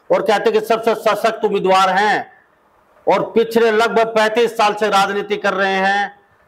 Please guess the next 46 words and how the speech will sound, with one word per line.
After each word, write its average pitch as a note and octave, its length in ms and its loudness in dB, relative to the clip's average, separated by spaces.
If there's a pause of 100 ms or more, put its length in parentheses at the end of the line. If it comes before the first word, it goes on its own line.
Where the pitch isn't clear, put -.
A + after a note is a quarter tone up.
(120)
चाहे F#3+ 140 2
वो G#3+ 120 2
किसी G#3+ 260 0
पार्टी G3+ 300 0
में G3+ 140 -2
किए G3 120 0
हो, G3 140 0
लेकिन G3 340 -2
घर F3+ 160 2
घर F#3 180 0
तक F#3+ 480 -2 (340)
कई A#3 140 2
बार G#3 220 2
लोगों G3+ 260 0
के G3 120 -4
पहुंचे D#3+ 360 -2
हैं F#3+ 400 -2 (360)
और E3+ 80 2
काम F3+ 340 0
भी G3+ 120 2
करवा F#3 300 2
रहे F#3 120 2
हैं F#3 80 2
लोगों F3 280 0
के, F3+ 180 -2 (500)
और F3+ 120 2
कहते F#3 300 0
हैं F#3+ 100 2
सबसे, F#3+ 440 -2
सबसे G3 360 -2
सशक्त F#3 500 -2
उम्मीदवार F3 460 2
हूं F3+ 220 -2 (480)
और D#3 120 0
पार्टी F3+ 400 0
ने F#3+ 80 0
मुझ F3+ 160 0
पर F3+ 140 -2
भरोसा D3+ 320 0
जताना D#3 420 0
चाहिए F#3 540 -2 (420)
और D#3+ 120 2
पार्टी F#3 360 2
भरोसा E3+ 320 0
जताती F3 480 0
है। G3 380 0